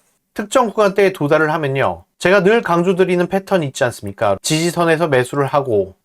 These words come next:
저항선에서 매도를 하셔라. 새벽 두 시에도 특정 구간대에 도달을 하면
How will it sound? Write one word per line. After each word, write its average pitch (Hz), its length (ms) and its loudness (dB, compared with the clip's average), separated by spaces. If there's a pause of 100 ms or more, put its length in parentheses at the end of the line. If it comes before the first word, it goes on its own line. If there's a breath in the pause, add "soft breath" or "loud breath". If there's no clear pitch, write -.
(120)
저항선에서 185 680 2
매도를 139 440 2
하셔라. 113 480 -2 (100)
새벽 247 360 0
두 214 120 -2
시에도 208 580 2
특정 214 340 -2
구간대에 190 420 2
도달을 160 360 0
하면 127 380 -2